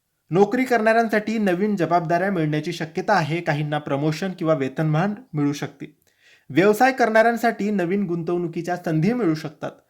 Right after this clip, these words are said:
नवीन क्लायंट मिळण्याची शक्यता आहे. बुध वक्री असल्यामुळे कायदेशीर बाबी काळजीपूर्वक हाताळायच्या आहे. आर्थिक स्थिती कशी असेल याकडे लक्ष द्या, कारण या काळात खर्च आणि गुंतवणुकीचा योग्य तो समतोल राखणे महत्त्वाचं आहे.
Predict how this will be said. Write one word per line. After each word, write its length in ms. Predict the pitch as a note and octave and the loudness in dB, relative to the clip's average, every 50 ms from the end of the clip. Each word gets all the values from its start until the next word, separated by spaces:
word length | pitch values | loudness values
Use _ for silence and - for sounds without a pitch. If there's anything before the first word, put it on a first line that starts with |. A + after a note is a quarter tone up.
| _ _ _ _ _ - | _ _ _ _ _ -2
नवीन 320 | D3+ D#3+ E3+ F#3+ G3+ G3+ | 0 2 4 4 2 0
क्लायंट 420 | G3+ - G3+ E3+ E3+ G#3 A3+ A3+ A3+ | 2 4 4 4 6 4 2 0 -2
मिळण्याची 400 | G#3 G3 F#3 F3 F3 F3 F#3+ F#3 | -2 0 0 -2 -2 -4 -6 -8
शक्यता 400 | - F3 D#3+ - E3 D#3 D#3 D3+ | -10 -12 -10 -8 -6 -2 -2 -2
आहे. 320 | D3 D3 D#3 E3 E3+ E3+ - _ _ _ _ _ - | 0 -2 -2 -4 -6 -8 -12 _ _ _ _ _ -14
बुध 360 | C#3 B2+ D3 A3+ C4+ D4 C#4 | -12 -4 2 4 4 4 4
वक्री 360 | C4+ A3+ A3+ G#3+ G#3+ G#3 G#3+ G#3 | 4 2 2 0 0 0 0 0
असल्यामुळे 520 | G3 G3 - G3 F#3 F#3 F3+ E3+ F3 G3 | 0 0 0 0 0 0 2 0 0 0
कायदेशीर 540 | G3 E3+ D3 D3 C#3+ D#3 D#3+ D#3 D#3+ E3 D#3 | 2 2 2 4 4 2 0 0 0 -2 0
बाबी 280 | D3 C#3 C3+ C3 F3 | 2 2 2 0 -2
काळजीपूर्वक 800 | G3 - D#3 C3+ C3 B2+ C#3 D3 D3 - D3 C#3 D3 G3 G#3 G#3 | 0 0 0 0 0 0 -4 -6 -6 -4 -2 0 0 0 -2 -2
हाताळायच्या 480 | - E3+ D#3 D3+ C3+ B2+ B2+ B2+ - C3+ | -4 -4 -4 -2 -4 -4 -4 -4 -4 -6
आहे. 360 | C3 A2 A#2+ C#3+ - _ _ _ _ _ _ _ _ _ _ _ _ _ _ _ _ _ _ _ _ _ _ _ _ - | -6 -6 -8 -14 -18 _ _ _ _ _ _ _ _ _ _ _ _ _ _ _ _ _ _ _ _ _ _ _ _ 2
आर्थिक 380 | D#3 F3+ G#3 - - C4 C4 | 2 2 4 2 0 -2 -4
स्थिती 360 | - - - A3+ G#3 A#3+ A#3+ | -4 -6 -6 -4 -4 -4 -6
कशी 280 | B3 - C4 B3 - C4+ | -2 -2 -2 -2 0 -2
असेल 280 | E3+ D3 - - B2+ - | -2 -2 -4 -8 -12 -6
याकडे 380 | E3 D#3+ E3+ F3 F3+ F3 G3 G#3+ | 0 0 0 2 2 0 0 0
लक्ष 220 | A3 G#3 - - | -2 -2 -2 -4
द्या, 160 | D#3 B2+ A#2 - - _ _ _ | -4 -4 -4 -6 -10 _ _ _
कारण 220 | D#3 D#3 D#3+ E3+ D#3+ | 2 2 2 4 4
या 140 | E3+ F#3 G3+ | 4 4 4
काळात 280 | G3 F#3 E3+ F3 F#3 F3+ - | 4 4 4 4 4 2 0
खर्च 260 | - G3+ G3+ G#3 - | 0 -2 0 0 0
आणि 180 | G#3+ F3+ F3 F3+ | 0 0 0 0
गुंतवणुकीचा 760 | D#3+ D#3+ D#3 D#3 D#3 F3 F3+ F3 E3 D#3 E3+ D#3+ D#3+ E3+ F3 | 0 0 0 0 0 0 0 0 -2 -2 -2 -2 -2 -2 -2
योग्य 420 | F#3 E3 D3 D#3+ F3 E3+ D#3 F3 E3+ | -2 0 0 -2 -2 -2 -2 -4 -4
तो 180 | E3 E3 G3 | -4 -4 -6
समतोल 500 | G#3 - - D#3 C#3 C#3 - E3+ F#3+ G3+ | -6 -6 -6 -6 -4 -4 -2 -2 -2 0
राखणे 360 | F3 D#3 C#3 C#3 - D3+ E3+ | 0 0 0 0 -2 -4 -4
महत्त्वाचं 480 | G#3+ A#3 G#3 F#3 - - C3 B2+ - C3+ | -2 -2 -2 -2 -2 -2 -4 -2 -2 -2
आहे. 200 | C3 B2+ - | -4 -4 -6